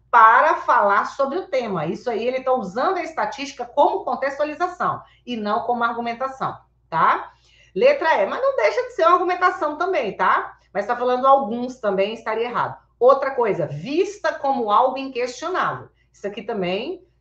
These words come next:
não é verdade, inquestionável. O argumento é algo questionável, tá?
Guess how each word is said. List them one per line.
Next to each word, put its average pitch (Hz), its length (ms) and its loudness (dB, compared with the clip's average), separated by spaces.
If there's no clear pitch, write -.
não 220 280 -2
é 202 100 0
verdade, 226 400 -4
inquestionável. 233 1200 -4
O 160 40 -6
argumento 196 680 -6
é 156 120 -2
algo 214 320 2
questionável, 220 880 -6
tá? 330 400 -2